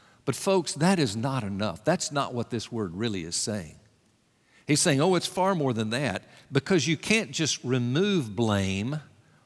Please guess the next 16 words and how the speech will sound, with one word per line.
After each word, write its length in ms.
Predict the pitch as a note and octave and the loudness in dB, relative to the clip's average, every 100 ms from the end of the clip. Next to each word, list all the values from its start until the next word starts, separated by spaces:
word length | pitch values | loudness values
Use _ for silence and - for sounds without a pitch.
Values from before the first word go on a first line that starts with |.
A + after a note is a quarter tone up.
| _ | _
What 200 | D3+ - | 0 4
you 120 | F#3+ | 6
have 160 | F3+ E3 | 6 4
to 80 | B2+ | 0
do 480 | C3+ G#3+ C#3+ B2+ - - - D3 | 2 4 4 2 -2 -16 -2 2
is 160 | B2+ | 4
you 80 | E3+ | 4
have 340 | C#3+ D#3+ D#3+ - | 4 4 4 0
to 280 | D#3 C#3 C3+ - - - _ _ _ | 2 2 0 -6 -20 -20 _ _ _
have 380 | - D#3 F3+ C3+ | -2 2 4 6
that 320 | D3 C3 G#2 | 6 6 2
blame 560 | C3+ F#3 F#3 B2+ A#2+ A#2+ - | 4 4 6 4 2 -4 -8
transferred 1400 | - - - G3 A3 A3 G3+ - C#3 A2+ A2 A#2+ B2+ C3 - | -4 0 4 6 8 6 2 0 2 4 4 4 0 -6 0
to 120 | D3 | 2
somebody 720 | - F3 F3 D#3 D3 B2+ C#3 | 4 2 2 4 6 6 4
else, 560 | F#3+ G#2+ G2+ - - | 2 2 -4 -8 -10